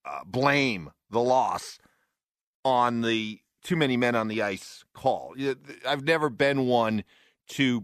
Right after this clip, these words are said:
blame one call for the reason you lose a game. There are too many things that happen, too many chances, opportunities earlier to avoid having to put yourself in a position to be done in by a bad call.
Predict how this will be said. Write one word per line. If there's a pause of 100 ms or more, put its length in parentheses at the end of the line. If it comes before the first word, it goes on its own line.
(100)
blame (340)
one
call (220)
for
the
reason
you
lose
a
game.
There
are
too
many
things
that
happen, (440)
too
many
chances, (140)
opportunities
earlier
to
avoid (200)
having
to
put
yourself (100)
in
a
position (360)
to
be
done
in
by
a
bad
call.